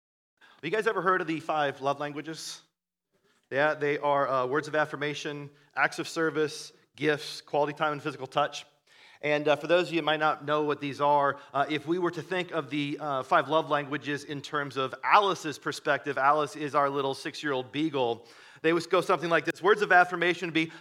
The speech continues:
"Oh, you cute puppy." Right, that's words of affirmation. Uh,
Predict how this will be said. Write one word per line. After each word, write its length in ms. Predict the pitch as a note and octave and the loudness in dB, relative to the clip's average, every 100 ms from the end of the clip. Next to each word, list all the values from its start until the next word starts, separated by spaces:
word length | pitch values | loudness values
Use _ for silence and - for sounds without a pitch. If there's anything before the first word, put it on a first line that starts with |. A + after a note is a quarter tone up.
| - | -10
"Oh, 160 | E4+ F#4 | -4 -4
you 160 | A4+ | -4
cute 320 | - - A#3+ - | -10 -6 -6 -2
puppy." 1300 | F3 E3 E3 F3+ F3 F3 F3 F3 F3 F3 F3+ F3 _ _ | 4 4 4 -2 -2 0 0 0 0 -2 -4 -10 _ _
Right, 80 | C#3 | 0
that's 160 | F#3 F#3 | 0 2
words 180 | F3 D3 | -2 2
of 80 | |
affirmation. 640 | D3+ C#3 C#3 B2+ A#2 D#3+ F3 - - | 0 0 -4 -6 -6 -10 -10 -14 0
Uh, 280 | E3 D#3+ | 6 6